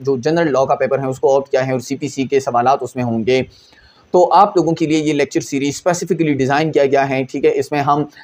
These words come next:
बेसिक से लेके एडवांस लेवल तक जाएंगे, हर एक चीज़ को पढ़ेंगे, बेयर एक्ट से भी रीडिंग करेंगे, अ, टॉपिक्स को भी समझेंगे, ठीक है।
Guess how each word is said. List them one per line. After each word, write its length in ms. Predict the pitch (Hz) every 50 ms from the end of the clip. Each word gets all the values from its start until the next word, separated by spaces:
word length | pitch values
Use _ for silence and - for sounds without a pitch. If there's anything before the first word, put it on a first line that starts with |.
| - -
बेसिक 360 | 127 123 170 175 175 202 185 -
से 120 | - 160
लेके 240 | 135 135 131 131 151
एडवांस 520 | 135 139 131 135 151 165 180 185 - - 139
लेवल 220 | 135 135 143 135
तक 100 | 135 135
जाएंगे, 420 | 113 101 127 131 135 135 135 131
हर 180 | 123 127 160 180
एक 100 | 180 -
चीज़ 240 | - - 156 147 -
को 120 | - 147
पढ़ेंगे, 520 | - 135 135 135 135 131 135 135 135 131 131 - - - - - _
बेयर 180 | 139 170 175 165
एक्ट 120 | 170 165
से 100 | - 175
भी 100 | 151 151
रीडिंग 320 | 143 143 143 135 147 143 120
करेंगे, 600 | 143 135 135 135 131 127 131 131 131 127 127 123 113 - - - - - _ -
अ, 220 | 147 143 143 143 143
टॉपिक्स 400 | 147 196 185 185 190 180 175 -
को 100 | 170 165
भी 100 | 151 151
समझेंगे, 600 | - 170 143 135 139 143 139 127 135 135 131 131 -
ठीक 200 | - 147 147 160
है। 340 | 156 160 151 151 - -